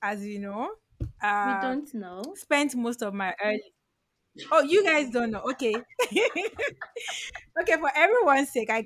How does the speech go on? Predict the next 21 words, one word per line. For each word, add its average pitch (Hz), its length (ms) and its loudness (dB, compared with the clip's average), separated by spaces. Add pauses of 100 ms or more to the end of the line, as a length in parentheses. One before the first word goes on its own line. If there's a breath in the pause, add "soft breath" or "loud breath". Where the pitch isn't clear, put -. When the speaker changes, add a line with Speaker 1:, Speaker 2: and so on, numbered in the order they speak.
Speaker 1:
I 240 100 2
grew 294 180 2
up 285 180 2
in 208 180 -10
Lagos. 196 380 -8
I'm 202 160 -8
one 247 160 -2
of 220 140 -6
those 214 200 -8
Lagos 196 440 -6
babies. 175 680 -10
And 202 160 -6
I 208 60 -6
grew 226 180 -2
up 240 200 -2
in 196 340 -12 (360)
an 202 220 -4
area 220 340 0
called, 190 580 -6
um, 185 300 -4
Surulere. 196 840 -8